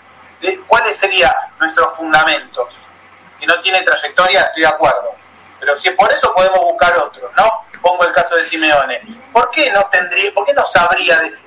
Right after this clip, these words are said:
qué saber de fútbol después de todo? Así que yo, ya que damos tanta vuelta, me quedaría por casa con lo que tenemos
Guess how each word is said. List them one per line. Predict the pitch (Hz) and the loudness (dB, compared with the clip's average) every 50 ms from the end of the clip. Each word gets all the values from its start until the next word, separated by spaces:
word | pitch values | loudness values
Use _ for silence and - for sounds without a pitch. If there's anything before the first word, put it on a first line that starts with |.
| - | -6
qué | - - 190 - | -4 -4 -4 -4
saber | - - 170 151 147 156 147 147 143 | -2 0 0 2 2 2 0 0 -2
de | 147 143 139 | -6 -10 -12
fútbol | 123 - 104 123 123 - - 135 131 123 120 - _ _ _ _ - | -10 -12 -12 -12 -12 -12 -4 -4 -2 -2 -2 -6 _ _ _ _ -12
después | - - - - 156 147 147 | -12 -12 -6 -4 -4 -2 -2
de | 147 147 143 | -2 -4 -2
todo? | - 143 131 127 123 117 113 - - - - - - - - - 190 | -2 0 0 0 0 -4 -6 -8 -12 -20 -20 -20 -20 -20 -6 -2 -2
Así | 185 - 269 - | -2 -2 -2 -2
que | 262 240 | -2 -2
yo, | - - 262 262 262 262 262 262 - _ _ _ _ _ | 0 2 2 2 2 2 0 -4 -8 _ _ _ _ _
ya | - - 170 - | -4 -4 -2 0
que | 226 226 | 2 0
damos | 226 - - - | 2 2 0 0
tanta | - 208 - - 208 196 | 0 0 0 2 0 2
vuelta, | 196 180 - - - 226 190 170 160 160 | 2 0 -2 0 0 2 2 2 2 -2
me | 160 160 | -6 -8
quedaría | 160 165 170 165 170 165 - 190 - 151 | -2 0 0 0 0 2 0 0 0 0
por | 165 - - | -4 -2 2
casa | 208 214 220 214 - 208 202 - - - - _ _ _ - - | 2 2 2 2 2 2 2 2 -2 -6 -14 _ _ _ -18 -2
con | - 190 196 | 0 0 2
lo | 196 196 190 | 2 -2 -2
que | 190 | -4
tenemos | 185 190 202 214 240 262 262 269 277 - - | -2 -2 0 2 2 2 2 2 2 0 0